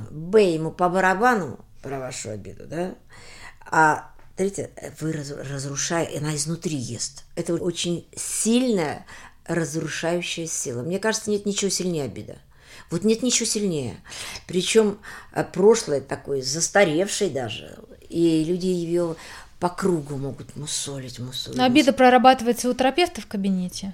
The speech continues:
Speaker 1: Да.
Speaker 2: Да.
Speaker 1: Да, если человек не может сам справиться. Вот я справилась сама. Ещё когда была в браке, у меня было много обид.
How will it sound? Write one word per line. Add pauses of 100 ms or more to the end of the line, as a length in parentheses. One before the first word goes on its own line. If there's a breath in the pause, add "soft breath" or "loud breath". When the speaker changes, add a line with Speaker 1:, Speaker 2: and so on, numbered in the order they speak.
Speaker 1:
Да. (160)
Speaker 2:
Да. (340)
Speaker 1:
Да,
если
человек
не
может
сам
справиться. (380 loud breath)
Вот
я
справилась
сама.
Ещё
когда
была
в
браке, (1120)
у
меня
было
много
обид.